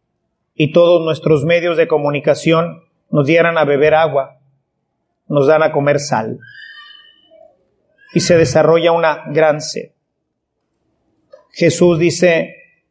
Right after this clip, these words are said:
"Vengan a mí. El agua que yo les voy a dar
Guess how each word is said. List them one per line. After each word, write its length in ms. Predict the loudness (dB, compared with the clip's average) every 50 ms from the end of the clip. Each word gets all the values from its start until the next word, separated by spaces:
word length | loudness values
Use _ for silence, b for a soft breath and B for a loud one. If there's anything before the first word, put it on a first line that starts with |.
| _ _ _ _ _ _ _ _ _ _ _ _ _ _ _ _ _ _ _ _
"Vengan 420 | 0 2 2 2 2 2 0 0
a 80 | 0 -2
mí. 320 | -2 -2 -4 -6 -8 -12 -16 -20 _ _ _ _ _ _ _ _ _ _ _ _ _ _ _ _ _ _ _ _ _ _ _ _ _ 0
El 200 | 2 2 4 4
agua 420 | 4 4 2 2 0 -2 -4 -4 -4
que 120 | -4 -2
yo 140 | 0 0 2
les 200 | 2 0 -2 -2
voy 200 | -4 -4 -2 0
a 80 | 0 2
dar 400 | 2 2 0 0 -2 -8 -12